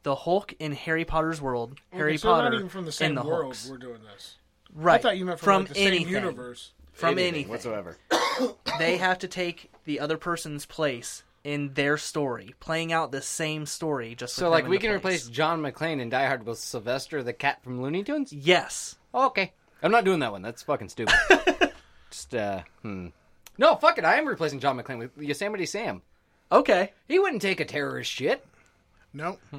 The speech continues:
Speaker 3: Like, John McClane, he had to take his shoes and socks off, walk through the glass barefoot.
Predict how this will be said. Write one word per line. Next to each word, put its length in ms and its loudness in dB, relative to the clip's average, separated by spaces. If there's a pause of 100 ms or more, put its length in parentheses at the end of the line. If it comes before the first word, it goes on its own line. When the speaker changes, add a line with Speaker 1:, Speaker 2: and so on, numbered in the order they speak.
(320)
Speaker 3:
Like, 340 -2
John 180 4
McClane, 300 -2
he 60 0
had 100 0
to 60 -8
take 160 -2
his 100 -2
shoes 220 -2
and 100 -6
socks 280 2
off, 140 4
walk 280 2
through 100 -2
the 80 0
glass 320 2
barefoot. 560 0